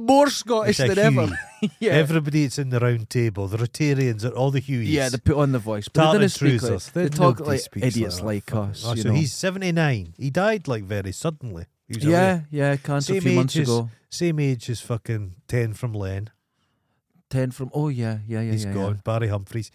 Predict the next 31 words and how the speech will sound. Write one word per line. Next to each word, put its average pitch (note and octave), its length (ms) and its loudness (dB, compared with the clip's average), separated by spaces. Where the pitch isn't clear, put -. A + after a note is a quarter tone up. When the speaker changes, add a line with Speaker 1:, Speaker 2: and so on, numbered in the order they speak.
Speaker 2:
This B2 180 -2
is D#3 80 -4
picking D#3 360 -2
up. C3+ 120 -2
Remember, F3+ 300 0
there's F3+ 160 -2
a E3 80 -2
spate D3 420 -2
just C3 220 -4
before C3+ 400 -4
lockdown A#2 580 -2
Speaker 1:
Where B2+ 120 -4
Speaker 2:
where A2+ 120 2
Speaker 1:
everyone C3 260 4
Speaker 2:
every C3 120 2
Speaker 1:
died. A2+ 260 4
Speaker 2:
fucker A2+ 320 0
died. G#2 260 0
Carrie C3 300 0
Fisher A#2 380 -4
went. G2 380 -4
It A#2 100 -2
was A2+ 120 -2
just, A#2+ 240 -2
Speaker 1:
Everybody. G#2+ 300 -8
Speaker 2:
I B2 200 0
think B2+ 280 -4
we're G#2 80 -2
going G#2+ 220 -2
through A2+ 200 -6
another, G2+ 360 -6